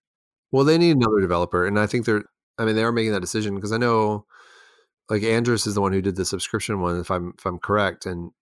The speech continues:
I mean, he's, that's not his primary focus, like, he's doing a lot of other stuff too, you know, so, like, and so they're, they're kinda split,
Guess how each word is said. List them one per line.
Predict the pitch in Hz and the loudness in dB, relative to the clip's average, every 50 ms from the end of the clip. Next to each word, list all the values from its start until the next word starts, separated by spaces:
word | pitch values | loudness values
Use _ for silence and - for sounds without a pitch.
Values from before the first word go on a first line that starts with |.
| _ - | _ -6
I | |
mean, | 104 101 95 92 92 | -4 -2 -2 -4 -4
he's, | - 113 107 104 104 98 98 95 - - - - - - - _ _ _ _ _ _ - | -2 -2 0 0 0 0 -2 -4 -4 -6 -6 -8 -10 -14 -16 _ _ _ _ _ _ -4
that's | 107 98 - - | -4 -4 -2 -2
not | 107 92 | -2 0
his | 101 95 85 - | 0 -2 -2 -4
primary | - - 98 95 95 92 85 82 | -6 -6 -2 0 0 0 -2 -2
focus, | - 117 123 - - 85 82 - - | -2 -2 -2 -2 -4 -6 -6 -8 -10
like, | - - | -10 -6
he's | - 98 92 | -6 -6 -2
doing | 101 95 92 87 | -2 -2 -2 -2
a | 85 | -4
lot | 80 82 85 | -4 -4 -4
of | 85 85 | -4 -2
other | 104 117 104 | -4 -4 -4
stuff | - - - - - - | -6 -10 -10 -16 -14 -8
too, | - - 64 50 95 | -6 -4 -4 -4 -6
you | 87 87 | -6 -8
know, | 87 82 82 | -6 -6 -6
so, | - - 87 | -6 -6 -6
like, | 85 82 82 - - - _ _ - - - - - - - - - - _ _ _ _ 101 | -6 -6 -6 -8 -10 -18 _ _ -20 -20 -20 -20 -20 -20 -20 -20 -20 -20 _ _ _ _ -6
and | 95 90 | -4 -4
so | - - 101 95 | -2 0 0 2
they're, | 92 92 92 95 | 2 0 -2 -2
they're | - 98 - | -4 -6 -4
kinda | - 110 98 90 | -2 -2 -2 -2
split, | - - - - _ 107 107 104 98 - | -4 -4 -6 -4 _ 0 0 0 0 -2